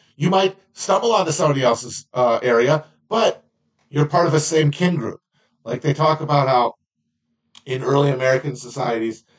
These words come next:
you had these, uh, clan systems that didn't correspond to geography. They were spread throughout entire regions because you would have people all over the place claiming the same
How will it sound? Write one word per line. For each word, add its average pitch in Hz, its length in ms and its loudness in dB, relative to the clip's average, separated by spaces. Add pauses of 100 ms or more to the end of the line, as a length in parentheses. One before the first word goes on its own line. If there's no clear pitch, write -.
(160)
you 120 160 -2
had 127 240 4
these, 123 280 -4
uh, 117 220 4
clan 165 380 4
systems 135 500 -4
that 131 140 -8
didn't 165 220 -2
correspond 139 640 2
to 117 300 -6 (300)
geography. 147 720 2
They 117 140 -4
were 120 120 2
spread 156 400 0
throughout 131 340 0
entire 127 420 0
regions 151 540 -4 (460)
because 139 360 0
you 139 80 2
would 139 100 2
have 143 200 2
people 151 320 -2
all 185 200 4
over 170 180 2
the 143 80 -2
place 127 280 -4
claiming 135 320 -4
the 123 80 -2
same 147 420 2